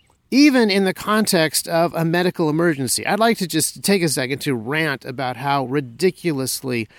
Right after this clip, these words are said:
overly regulated the medical industry is, how incredibly intertwined it is with the government, with these giant insurance companies that have lobbied for rules and regulations. Everybody is, has really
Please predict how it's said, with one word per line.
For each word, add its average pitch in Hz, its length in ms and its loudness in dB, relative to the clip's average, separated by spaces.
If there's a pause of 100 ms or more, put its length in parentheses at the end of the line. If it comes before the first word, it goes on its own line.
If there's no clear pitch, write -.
(300)
overly 185 560 4
regulated 135 720 0
the 117 220 -6
medical 143 560 0
industry 127 540 -4
is, - 400 -6
how 165 300 0
incredibly 170 960 -2
intertwined 151 840 -2
it 120 120 -6
is 127 380 -2 (440)
with 185 460 2
the 135 260 -2
government, 117 540 -4
with 151 260 0
these 143 200 -2
giant 175 560 -2
insurance 160 580 0
companies 120 440 -4
that 127 120 -4
have 131 140 -4
lobbied 135 540 0
for 117 360 -4 (360)
rules 180 420 6
and 131 120 0
regulations. 123 720 -2
Everybody 180 580 0
is, 135 220 -2
has 139 240 -2
really 147 360 2